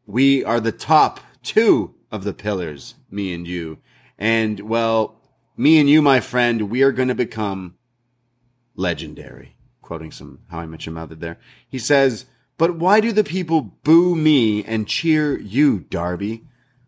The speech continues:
Is it because you're one of them? You're an outcast, an incel, a loser? Is it because you live with reckless abandon? Deep down, Darby,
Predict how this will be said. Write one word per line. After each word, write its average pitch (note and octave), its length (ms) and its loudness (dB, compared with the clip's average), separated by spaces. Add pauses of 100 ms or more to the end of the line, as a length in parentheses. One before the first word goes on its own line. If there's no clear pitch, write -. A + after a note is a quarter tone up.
(240)
Is A2 100 -8
it B2 60 -2
because A#2 380 -2
you're C3 120 6
one B2 220 2
of F2+ 160 -2
them? B2 400 -2 (240)
You're G#2 200 -2
an G2 220 -6
outcast, C3 720 0
an G2+ 160 -8
incel, C3+ 720 0
a A2+ 80 2
loser? C#3+ 760 2 (300)
Is G#2+ 120 -10
it A#2+ 40 -8
because C3 300 0
you A#2+ 120 0
live A#2+ 280 2
with F#2 220 -2
reckless B2 540 -2
abandon? A#2+ 720 -4 (680)
Deep C#3+ 300 0
down, B2+ 420 2
Darby, A2+ 600 -2